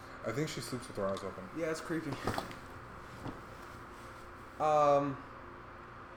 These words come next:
Speaker 2: Suicide Squad T V show, I think at best it would be another Doom Patrol T V show. I mean, at worst, I mean, it can't do really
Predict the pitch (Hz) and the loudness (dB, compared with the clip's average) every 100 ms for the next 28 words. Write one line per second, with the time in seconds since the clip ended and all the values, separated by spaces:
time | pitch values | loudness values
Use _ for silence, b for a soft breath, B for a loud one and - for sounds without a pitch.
0 | - - 208 214 226 208 - 170 175 143 | -12 0 4 6 6 6 6 6 6 0
1 | 139 - 143 135 - 151 151 185 - - | 0 4 4 4 6 6 6 2 0 2
2 | 151 139 139 160 160 - 143 139 135 135 | 2 4 6 6 4 4 6 6 4 4
3 | 131 127 120 120 127 123 123 147 139 139 | 6 4 2 2 0 0 0 2 0 0
4 | - 139 143 147 151 151 - - - - | -4 -2 -2 -2 -4 -4 -10 -12 -14 -14
5 | - - - - 135 139 139 139 139 131 | -12 -12 -12 -2 2 4 2 6 6 6
6 | 139 139 - 147 147 147 160 143 143 147 | 4 4 4 6 4 6 4 6 4 6
7 | 143 | 6